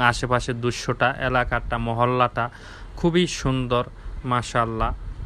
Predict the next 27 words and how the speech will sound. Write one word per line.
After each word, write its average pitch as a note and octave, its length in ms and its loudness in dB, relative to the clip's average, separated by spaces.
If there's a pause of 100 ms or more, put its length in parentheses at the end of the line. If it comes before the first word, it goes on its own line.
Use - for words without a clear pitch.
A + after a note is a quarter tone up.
(1300)
হে D3+ 140 10 (180)
আল্লাহ, C#3+ 260 4 (160)
যাদের C#3+ 280 4 (100)
বিনিময়ে D3 580 6
এই C#3 80 6 (100)
মসজিদ, C3 340 4 (100)
যারা C3 220 10
পৃথিবী C#3 320 6 (140)
ছেড়ে C3+ 180 8 (140)
চলে C#3 240 8
গেছে, C3+ 180 6 (120)
কবরের B2+ 400 8
বাসিন্দা B2+ 420 4
হয়েছে, B2 220 2 (100)
তাদের B2 220 4 (120)
কবর C3 220 10 (100)
আযাব B2+ 220 4 (120)
মাফ C3+ 180 10 (120)
করে B2+ 240 8
দেন, B2+ 100 4 (120)
তাদের B2+ 260 8
জীবনের B2+ 380 4
সমস্ত C3 280 0 (140)
গুনাহ C3 280 4
খাতা C3 280 4
মাফ B2+ 160 6 (100)
করে B2+ 160 6